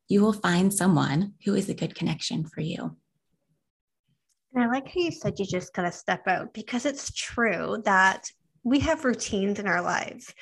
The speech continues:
Speaker 2: but in those routines, we routinely see other people. Like, I tend to go to the grocery store the same day of the week, and so do other people, and we see people.
Speaker 1: Yes.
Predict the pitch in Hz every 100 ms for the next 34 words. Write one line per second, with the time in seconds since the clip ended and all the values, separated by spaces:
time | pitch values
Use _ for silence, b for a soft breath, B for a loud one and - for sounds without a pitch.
0 | B B - 240 - 269 277 330 359 -
1 | 285 254 - 254 233 165 165 190 - -
2 | 233 214 214 220 240 - - 220 214 202
3 | 202 214 - 190 185 196 202 185 185 180
4 | 160 - - B B B - 208 - -
5 | 269 294 311 285 262 233 220 226 202 208
6 | 214 - 214 208 214 208 196 190 196 208
7 | 202 202 208 202 196 196 196 196 190 196
8 | - 247 220 277 262 262 247 247 247 294
9 | - 180 165 202 220 214 240 190 226 233
10 | - - - B